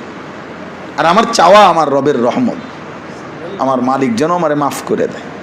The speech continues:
মালিক যেন আমারে মাফ।" হযরত উসমান রাদিয়াল্লাহু তাআলা আনহু বললেন,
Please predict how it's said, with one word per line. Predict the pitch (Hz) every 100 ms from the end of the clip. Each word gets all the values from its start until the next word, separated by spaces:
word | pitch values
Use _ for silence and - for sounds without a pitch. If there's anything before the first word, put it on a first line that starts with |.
| - - - - - 160 - - - - - - - - -
মালিক | 123 123 110
যেন | 101 147
আমারে | 135 107 92
মাফ।" | 98 - - - - - - - - - - - - - - - - -
হযরত | 202 226 226
উসমান | 214 - 185 233 240
রাদিয়াল্লাহু | 226 208 185 185 180 156
তাআলা | 147 156
আনহু | 143 170
বললেন, | 170 139 156 170 131